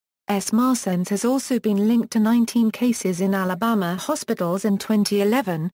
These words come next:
including ten deaths. All of the patients involved were receiving total parenteral nutrition at the time,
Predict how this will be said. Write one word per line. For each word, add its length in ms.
including 560
ten 340
deaths. 600
All 200
of 60
the 100
patients 560
involved 540
were 100
receiving 540
total 400
parenteral 680
nutrition 580
at 120
the 60
time, 600